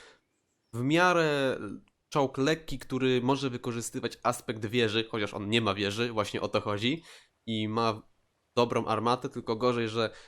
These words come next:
musimy korzystać z jednej amunicji naraz, czyli nie jesteśmy w stanie w ogóle używać pocisków odkształcalnych, kiedy mamy załadowane podkalibrowe.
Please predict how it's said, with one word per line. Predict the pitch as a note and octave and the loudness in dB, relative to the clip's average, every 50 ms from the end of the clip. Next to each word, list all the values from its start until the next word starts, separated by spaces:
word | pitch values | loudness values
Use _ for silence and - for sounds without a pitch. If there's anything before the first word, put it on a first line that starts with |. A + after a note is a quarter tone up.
| _ - | _ -14
musimy | A#2+ B2 - D#3+ D#3 D3+ | -10 -4 0 2 2 2
korzystać | - C#3+ C#3 D3 C#3 C#3 C3+ B2 | 2 2 0 -2 -2 -2 -2 0
z | |
jednej | C#3+ D3 D3 C#3+ A2 | 0 0 0 0 0
amunicji | A#2+ B2+ C3 C3+ C3+ C3 - C#3+ C#3+ | 0 2 2 2 2 0 0 -2 0
naraz, | C#3+ C#3+ B2+ A#2 G#2+ G2 F#2+ - | 2 2 4 2 2 0 -2 -4
czyli | - A#2+ A#2 A#2 | -6 -6 -4 -2
nie | A#2+ B2 | -2 -2
jesteśmy | B2 B2 - C3+ B2 - B2+ A#2+ | -2 -2 -2 -4 -4 -4 -4 -6
w | - | -6
stanie | - - B2 B2 A#2+ A#2 A#2 G#2+ | -4 -4 -2 0 0 0 0 -2
w | A2+ | -4
ogóle | A2+ A2+ A#2+ A2+ A2+ A2+ G#2 | -4 -4 -4 -2 -2 -2 -2
używać | - - A2+ G#2+ B2 A2 A2+ - | -2 -6 -6 -6 -6 -6 -6 -6
pocisków | - G#2+ A2+ - - - A2+ G#2+ G#2+ - | -8 -10 -12 -10 -8 -6 -4 -4 -4 -4
odkształcalnych, | F#2+ A2+ - - A#2+ G#2+ G#2+ - C#3 C3 B2+ B2 A2+ | -4 -4 -4 -4 -4 -4 -2 0 0 2 2 0 -2
kiedy | - B2+ A2+ A#2 | -2 -4 -4 -2
mamy | A#2 A2 G#2+ G#2 | -2 -2 -2 0
załadowane | A2 G#2+ G#2 G2+ G#2 G2+ G2 F#2+ - | 0 0 0 0 0 -2 -4 -6 -8
podkalibrowe. | - G2+ - - A2 G#2 G#2 A#2 A#2+ A#2+ A#2 C3+ D3+ F#3+ | -10 -10 -8 -6 -6 -6 -2 0 0 0 2 2 0 0